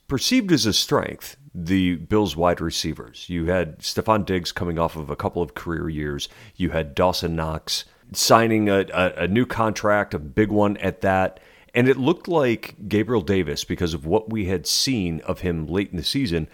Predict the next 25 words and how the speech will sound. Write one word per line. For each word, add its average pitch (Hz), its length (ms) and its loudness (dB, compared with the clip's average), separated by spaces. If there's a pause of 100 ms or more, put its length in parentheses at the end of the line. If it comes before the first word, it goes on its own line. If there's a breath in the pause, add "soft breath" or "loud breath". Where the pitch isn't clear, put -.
(320 loud breath)
looked - 240 2
like 202 160 2
he 160 120 -2
was 127 200 0
ready 107 240 2
to 101 240 -4
absolutely 90 640 -2
destroy 90 500 0
the 82 120 -4
league. 80 420 -4 (260 loud breath)
Isaiah 101 300 4
McKenzie, 117 800 0 (280)
my 95 220 6
belief 127 320 2
is 90 120 -2
that 104 120 2
he 98 140 0
was 95 180 0
ready 80 460 -2
to 87 100 -10
take 87 240 -2
over 71 460 -2
in 85 160 -6
the 73 60 -6
slot. - 420 -8